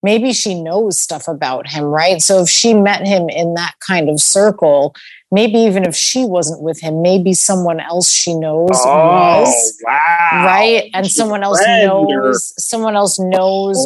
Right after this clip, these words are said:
Speaker 1: what
Speaker 2: Holy
Speaker 1: he's,
Speaker 2: shit.
Speaker 1: what he's into. Maybe it's one of those, you know, friend of Jeffrey,
Speaker 2: Wow.
Speaker 1: Jeffrey Epstein kinds of things.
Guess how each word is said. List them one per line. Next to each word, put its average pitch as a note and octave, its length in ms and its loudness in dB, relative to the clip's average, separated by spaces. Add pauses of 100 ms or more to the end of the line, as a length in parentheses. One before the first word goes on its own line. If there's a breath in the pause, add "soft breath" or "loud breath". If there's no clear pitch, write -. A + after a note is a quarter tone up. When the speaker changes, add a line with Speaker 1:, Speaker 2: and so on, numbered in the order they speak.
Speaker 1:
what F#3+ 260 -2
Speaker 2:
Holy A3+ 100 -6
Speaker 1:
he's, F3+ 240 0
Speaker 2:
shit. - 580 -10
Speaker 1:
what G3+ 200 0
he's F#3 260 0
into. G3+ 420 -2
Maybe G3 340 -2
it's G3 200 -4
one F#3+ 160 -10
of F3 100 -10
those, F3 460 -4
you G3 80 -4
know, D#3 320 -4 (400)
friend F3+ 260 2
of E3 100 2 (140)
Jeffrey, D3 340 0
Speaker 2:
Wow. B2+ 400 0
Speaker 1:
Jeffrey G3+ 360 0
Epstein G3 560 0
kinds G3 340 -6
of F#3 80 -6
things. G#3 840 -2